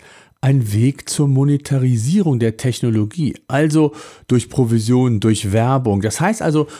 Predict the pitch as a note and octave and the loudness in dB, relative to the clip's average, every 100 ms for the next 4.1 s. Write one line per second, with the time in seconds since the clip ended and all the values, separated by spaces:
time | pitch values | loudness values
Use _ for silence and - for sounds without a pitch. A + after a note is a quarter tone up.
0 | - D#3+ G#3 C3+ A2+ A2+ A2+ E3 G3 G3+ | -4 0 2 0 2 2 2 2 0 0
1 | A#3+ - - - D#3+ D3+ B2+ - B2 - | 0 -2 -4 -4 -6 0 0 0 -2 -4
2 | G#2 - G#2 G#2+ D3 - F3 - A#2 G#2+ | -6 -4 -2 -2 -2 -4 -2 -2 0 0
3 | G2+ - A2+ - F#2+ G2 - - A2+ D3+ | -2 -2 -2 -2 -2 -4 -4 -2 2 2
4 | A3 | 2